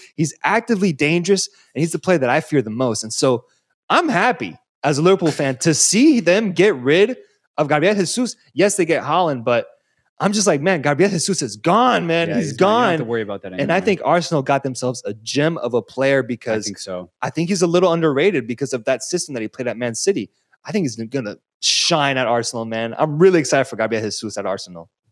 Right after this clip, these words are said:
Speaker 2: Completely agree, because the reason why I think Gab-, uh, Gabriel, uh, Jesus wasn't as successful was the system. Obviously, Pep likes to play a heavily possessive, uh, based style of football,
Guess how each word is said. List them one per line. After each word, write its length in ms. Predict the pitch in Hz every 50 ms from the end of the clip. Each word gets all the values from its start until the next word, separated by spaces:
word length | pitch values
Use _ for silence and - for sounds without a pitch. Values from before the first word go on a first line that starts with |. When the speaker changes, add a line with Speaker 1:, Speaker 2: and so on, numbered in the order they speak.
| _ _ _ _ _ _ -
Speaker 2:
Completely 1400 | - 139 139 139 - - - - - 165 156 151 165 165 175 180 196 190 190 196 - 196 190 196 196 196 - -
agree, 560 | - 123 117 110 - - 110 117 127 135 139 127
because 460 | 120 123 120 - 123 123 120 117 117 - - - - - _ -
the 80 | 156
reason 380 | 131 123 156 208 233 233 269 240
why 120 | 202 175
I 40 | 151
think 280 | 143 - 170 151 123 127
Gab-, 200 | 123 120 120 - -
uh, 100 | 127 123
Gabriel, 380 | 113 113 117 110 120 143 147 131 131 - -
uh, 200 | 117 110 104 98
Jesus 440 | 95 117 113 - - 139 127 - -
wasn't 580 | 117 110 113 110 127 151 185 175 208 214 175 - _ _ -
as 360 | - - - 139 175 180 -
successful 720 | - 220 - - - 233 226 233 233 - 254 254 254 254 - _ _ _ _ -
was 200 | 135 139 117 107
the 100 | 123 113
system. 560 | - - 120 101 - - - - 82 82 - _ _ - _ -
Obviously, 380 | - 135 151 151 151 - 143 131
Pep 260 | - - 151 147 -
likes 180 | 135 127 127 -
to 100 | - 131
play 200 | 117 - 120 127 -
a 140 | 117 110 107
heavily 720 | - - - - 139 139 131 156 147 147 139 135 131 - - - - _ _ -
possessive, 640 | 156 139 113 104 127 135 131 - 147 127 123 _ _ -
uh, 180 | 127 117 117 101 101 -
based 260 | 123 123 135 127 -
style 320 | - - 107 113 131 127 113
of 160 | 101 - -
football, 540 | 180 208 196 - - 139 120 113 110 -